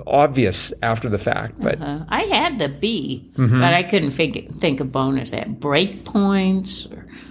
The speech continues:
Speaker 2: I could, I just couldn't think of anything. But, but then I got a few more letters, and I'm like, "Oh, bonus points, yes."
Speaker 1: And, and Robin definitely got me on twenty-one down. Certain deer. I had it ending in O E S. I thought, "Does."
Speaker 2: You and probably everybody else.
Speaker 1: Yes.
Speaker 2: That's what I thought, too.
Speaker 1: Uh-huh.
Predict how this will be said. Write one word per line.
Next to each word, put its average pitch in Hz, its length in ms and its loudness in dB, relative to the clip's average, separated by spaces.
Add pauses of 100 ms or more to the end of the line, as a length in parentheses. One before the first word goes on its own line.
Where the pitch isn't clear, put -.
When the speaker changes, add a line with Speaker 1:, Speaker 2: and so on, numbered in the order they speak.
(140)
Speaker 2:
I 151 100 4
could, - 180 -2
I 160 160 2
just - 280 -2
couldn't 131 240 0
think 135 240 0
of 131 100 0
anything. 131 540 0
But, - 360 -8
but - 120 -6
then 160 200 4
I 135 100 4
got 120 160 0
a 113 40 -8
few 147 160 -4
more 127 160 -2
letters, 113 400 -2
and - 80 -4
I'm - 60 -4
like, 127 180 -6
"Oh, 151 260 2
bonus 170 640 -2
points, - 720 -12
yes." - 580 -6
Speaker 1:
And, 139 160 0
and 135 220 -2
Robin 165 340 4
definitely 139 300 2
got 120 160 0
me 117 140 0
on 101 100 0
twenty-one 110 540 0
down. 92 360 -2 (280)
Certain 156 460 0
deer. 110 440 2
I 127 100 2
had 214 160 4
it 170 120 2
ending 147 300 4
in 117 180 2
O 131 220 4
E 117 160 0
S. 98 420 -2
I 117 120 -8
thought, 120 480 -2
"Does." 185 680 2
Speaker 2:
You 214 440 -4
and 190 120 -6
probably 175 280 -6
everybody 147 520 -8
else. 170 280 -2
Speaker 1:
Yes. 135 200 4
Speaker 2:
That's 139 160 -6
what 156 120 -12
I 156 140 -6
thought, - 260 -14
too. 190 120 -12
Speaker 1:
Uh-huh. 127 440 2